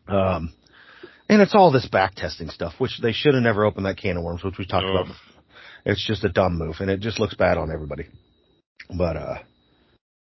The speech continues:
Speaker 2: 'Cause how far down are you gonna test
Speaker 1: Yeah,
Speaker 2: to find
Speaker 1: and
Speaker 2: somebody
Speaker 1: how
Speaker 2: who
Speaker 1: far
Speaker 2: is
Speaker 1: back
Speaker 2: clean,
Speaker 1: are you gonna
Speaker 2: quote
Speaker 1: keep
Speaker 2: unquote?
Speaker 1: going? Yeah, like, if you, let's back test a, like, nineteen eighty-four, then
Speaker 2: <laughs>
Speaker 1: everyone will be out. It's
Speaker 2: Yeah.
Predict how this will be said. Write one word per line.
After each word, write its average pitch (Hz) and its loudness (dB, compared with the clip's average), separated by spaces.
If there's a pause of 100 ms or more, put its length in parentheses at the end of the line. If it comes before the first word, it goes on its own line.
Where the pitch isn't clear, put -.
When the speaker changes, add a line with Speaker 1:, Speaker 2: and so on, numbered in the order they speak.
(380)
Speaker 2:
'Cause 95 -8
how 117 4
far 110 2
down 104 2
are 101 -2
you 98 -2
gonna 92 -6
test 95 -2
Speaker 1:
Yeah, 311 8
Speaker 2:
to 202 0
find 208 2
Speaker 1:
and 202 6
Speaker 2:
somebody 202 2
Speaker 1:
how 214 6
Speaker 2:
who 185 0
Speaker 1:
far 214 2
Speaker 2:
is 196 -2
Speaker 1:
back 208 6
Speaker 2:
clean, 196 0
Speaker 1:
are - -2
you 175 -6
gonna 180 0
Speaker 2:
quote 170 -2
Speaker 1:
keep 156 -4
Speaker 2:
unquote? 120 2
Speaker 1:
going? 95 -8 (120)
Yeah, 220 -2
like, 165 -2
if 165 -8
you, 196 -10 (600)
let's 156 -8
back 123 0
test - 0
a, 107 -4 (100)
like, 131 -6 (100)
nineteen 127 0
eighty-four, 101 -2 (360)
then 107 0
Speaker 2:
<laughs> - -20
Speaker 1:
everyone 110 2
will 107 0
be 98 -2
out. 80 -2 (540)
It's 85 0
Speaker 2:
Yeah. 85 2